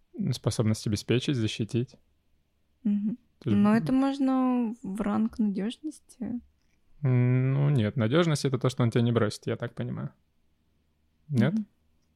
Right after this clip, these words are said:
Speaker 2: Не
Speaker 1: То есть он
Speaker 2: бросит.
Speaker 1: может лежать на диване и никогда тебя не бросит. Это надежный парень. А то, о чем я говорю, это
Speaker 2: Мгм.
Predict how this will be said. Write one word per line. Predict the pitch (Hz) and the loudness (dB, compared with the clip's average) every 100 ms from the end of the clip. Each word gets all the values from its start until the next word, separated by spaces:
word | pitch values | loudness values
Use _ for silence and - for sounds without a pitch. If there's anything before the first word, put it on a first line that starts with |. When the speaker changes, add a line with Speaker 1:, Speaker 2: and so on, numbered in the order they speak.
| _ - | _ 0
Speaker 2:
Не | 196 185 170 | 0 0 -2
Speaker 1:
То | 170 156 | -6 0
есть | 139 | 4
он | 131 | 6
Speaker 2:
бросит. | 120 | 6
Speaker 1:
может | 107 127 | 6 4
лежать | 107 110 | 4 6
на | 117 | 6
диване | 104 113 139 | 4 2 2
и | 110 | 2
никогда | 110 110 | 2 0
тебя | 113 | 0
не | 113 | -2
бросит. | 113 123 - | -2 -4 -6
Это | - 123 | -6 -2
надежный | 120 123 - | -2 -2 -2
парень. | 135 135 143 _ _ _ _ _ _ _ _ _ _ _ _ _ _ _ - - | -4 -6 -8 _ _ _ _ _ _ _ _ _ _ _ _ _ _ _ -14 -6
А | - | 0
то, | 110 | 2
о | |
чем | - 107 | 4 4
я | 123 | 4
говорю, | 147 131 113 | 4 4 2
это | 117 117 113 107 - _ _ _ _ | 2 0 0 -2 -6 _ _ _ _
Speaker 2:
Мгм. | 214 220 196 220 | -4 -4 -4 -8